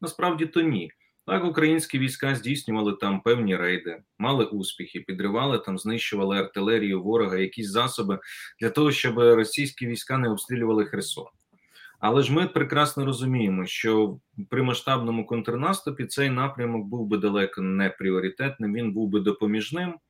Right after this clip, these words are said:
відігравав би якусь відволікаючу роль, але основні напрямки були би інші, очевидь. Але, як мені здається, в передчутті ось цього контрнаступу ворог настільки вже дається до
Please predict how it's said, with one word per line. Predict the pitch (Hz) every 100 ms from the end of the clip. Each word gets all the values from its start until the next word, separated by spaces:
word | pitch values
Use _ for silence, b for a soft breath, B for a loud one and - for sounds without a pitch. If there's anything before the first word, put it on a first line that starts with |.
| B B B
відігравав | 120 123 123 127 131 117
би | 113
якусь | 110 117 107
відволікаючу | 131 131 147 147 202 185 151 -
роль, | 139 135 113
але | 147 170
основні | 127 - 117 123 147 139 -
напрямки | 117 117 110 104 104
були | 98 104
би | 104 107 -
інші, | 120 98 - 90
очевидь. | 90 - 98 135 _ B B B B B -
Але, | 110 131 170 196 180 - _ _ _ _
як | 127 107 151 151
мені | 143 151 190
здається, | 160 156 151 147 139 - 127 127 120 107 - _
в | _ -
передчутті | 143 143 - 147 - 156
ось | 131 -
цього | 135 127
контрнаступу | 127 123 120 123 151 175 - 131 127 120 101 B B B -
ворог | 123 147 135 131
настільки | 127 - 139 131 127
вже | 117 113
дається | 110 117 120 107 - 107
до | 95 110 107 101